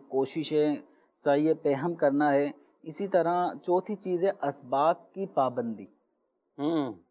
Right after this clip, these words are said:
Speaker 1: یعنی یہ نہیں ہے کہ علم دین میں کبھی آئے کبھی نہیں آئے، مسلسل علم دین حاصل کرنا ہے۔ اگر کوئی کسی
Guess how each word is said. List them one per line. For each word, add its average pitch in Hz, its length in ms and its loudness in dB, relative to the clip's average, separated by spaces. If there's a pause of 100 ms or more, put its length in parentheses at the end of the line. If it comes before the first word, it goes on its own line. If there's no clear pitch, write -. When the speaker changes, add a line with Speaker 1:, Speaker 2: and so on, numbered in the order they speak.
Speaker 1:
یعنی 170 280 0 (160)
یہ 170 320 2
نہیں 214 220 -4
ہے 214 60 -6
کہ 196 120 0
علم 180 200 4 (120)
دین 185 240 -2
میں 185 140 -4
کبھی 170 320 4
آئے 165 380 6
کبھی 160 320 -2
نہیں 147 340 0
آئے، 127 320 -2
مسلسل 170 1200 2 (100)
علم 151 240 -2 (180)
دین 156 200 -2
حاصل 139 380 -6
کرنا 143 380 0
ہے۔ 139 220 2
اگر 135 320 -4
کوئی 143 200 -2 (100)
کسی 143 380 -6